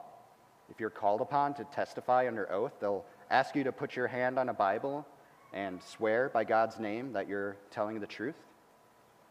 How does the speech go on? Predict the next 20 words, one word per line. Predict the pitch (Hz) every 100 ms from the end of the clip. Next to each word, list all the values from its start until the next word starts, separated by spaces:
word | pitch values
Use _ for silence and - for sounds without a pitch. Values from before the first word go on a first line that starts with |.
| _ _
And | 117 131
in |
this | 165 -
kind | 185 196
of | 165
setting, | - - 117 156 170
it's | 110 120 - - - -
appro-, | - - 143 -
there's | 147
an | 165
appropriate | 143 - 135 143 165 127
amount | 110 110 110
of | 113 95 87
weight | 107 110 - -
being | 123 98
put | - 120 - - - - -
on | 95
such | - 95 -
an | 92
oath. | 95 82